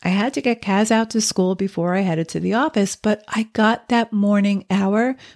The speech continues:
most days. Now, you may not be able to do this, and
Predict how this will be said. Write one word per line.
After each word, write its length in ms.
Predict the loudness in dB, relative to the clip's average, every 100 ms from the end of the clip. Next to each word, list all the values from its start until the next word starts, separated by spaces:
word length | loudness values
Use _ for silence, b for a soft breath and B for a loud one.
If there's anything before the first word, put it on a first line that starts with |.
| -4
most 360 | 2 2 2 0
days. 500 | 2 0 -4 -10 _ _ _ b b b -2
Now, 60 |
you 260 | 0 0 2
may 140 | 2
not 260 | 2 -2 0
be 160 | 2
able 160 | 2 0
to 160 | -2 -2
do 240 | 0 0
this, 400 | 0 -4 -6 -12 -2
and 360 | 2 2 -2